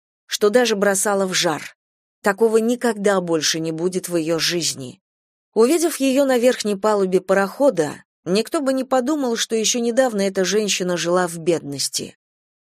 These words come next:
Агнес спешно накупила новые платья, а ее чемоданы были самыми элегантными, какие только нашлись в магазине. Она с наслаждением провела рукой по мягкой ткани.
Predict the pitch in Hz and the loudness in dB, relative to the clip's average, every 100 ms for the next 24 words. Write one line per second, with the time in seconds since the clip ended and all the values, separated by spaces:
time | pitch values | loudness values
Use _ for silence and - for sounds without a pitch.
0 | - 240 226 233 - 254 - 208 202 202 | 0 2 2 0 2 2 2 -2 -2 -2
1 | 190 214 196 190 190 185 185 208 247 247 | 0 2 2 2 2 2 2 2 2 2
2 | 214 214 196 _ _ _ _ 180 208 214 | 0 0 -2 _ _ _ _ 4 6 6
3 | 226 - 208 202 208 247 233 190 180 190 | 4 2 0 0 2 2 2 2 2 2
4 | 180 - 208 196 180 180 180 175 196 220 | 2 2 0 2 0 0 0 0 0 -2
5 | - 190 185 170 175 165 196 185 180 170 | -4 -4 -2 0 -2 0 -2 0 -2 0
6 | 165 160 175 175 - 170 165 170 165 165 | -4 -2 -2 -2 -2 -4 -2 0 0 -2
7 | 147 135 123 _ _ _ _ - 226 285 | -6 -8 -14 _ _ _ _ -2 2 4
8 | 277 254 247 254 233 226 262 226 208 208 | 2 -2 2 2 2 2 0 2 -2 0
9 | 202 202 208 202 190 247 240 - 180 190 | 2 4 4 2 2 2 2 2 0 0
10 | 202 - 180 - 208 185 139 135 - | -2 -2 -6 -4 -2 -2 -2 -12 -16